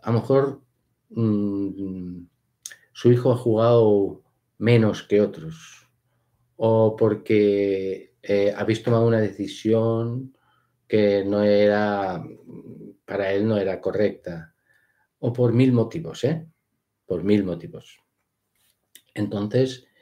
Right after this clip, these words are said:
eh, ¿cómo hay que actuar? ¿Qué es lo que hay que hacer?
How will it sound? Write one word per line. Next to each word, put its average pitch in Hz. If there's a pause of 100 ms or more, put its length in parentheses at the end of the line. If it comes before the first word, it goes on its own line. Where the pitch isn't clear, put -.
(400)
eh, 92 (640)
¿cómo 170
hay 120
que 110
actuar? 87 (1080)
¿Qué 147
es 127
lo 110
que 98
hay 98
que -
hacer? 80